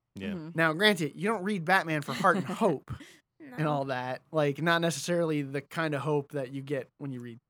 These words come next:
Speaker 3: Superman.
Speaker 2: Yeah.
Speaker 3: But I think you're right. They did miss some opportunities to tell some unique stories that, uh, that Tom King would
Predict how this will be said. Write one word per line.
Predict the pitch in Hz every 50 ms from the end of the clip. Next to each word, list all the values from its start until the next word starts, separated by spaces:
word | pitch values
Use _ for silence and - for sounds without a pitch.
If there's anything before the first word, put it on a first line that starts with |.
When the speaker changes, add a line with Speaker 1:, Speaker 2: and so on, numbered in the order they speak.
| _ -
Speaker 3:
Superman. | - 262 269 254 175 143 127 120 113 110 117 127 - _
Speaker 2:
Yeah. | _ 202 180 139 78 78 - _ _ _ _ _
Speaker 3:
But | 170 170 156 151 151 _
I | 151 151
think | 147 175 175 151
you're | 143 127
right. | 139 139 - - -
They | 131
did | 131 147 151 147
miss | 139 135 127 -
some | - - 131 117
opportunities | 120 123 - 120 - 139 131 127 123 120 123
to | 123 123
tell | - 131 131
some | 127 - 127 123
unique | 123 123 123 127 135 135 135 180
stories | - - - - 127 123 117 117 117 120 120 120 123
that, | 123 117 110 110 113 - _ _ _ _ _ _ _ _ _ _ _ _ _ _ _ _ _ _ _ _ _ _ 135
uh, | 139 - _ - 156 - _ -
that | 170 156 139 143 - -
Tom | - 185 196 202 175
King | - - 185 185 175 160 143 139 - _ _ _ _ _ _ _ _ _ _ _ _ _ _ _ _ _ _ _ _ _ _ _ _ _ _ _ _ _ _
would | 156 156 156 147 131 131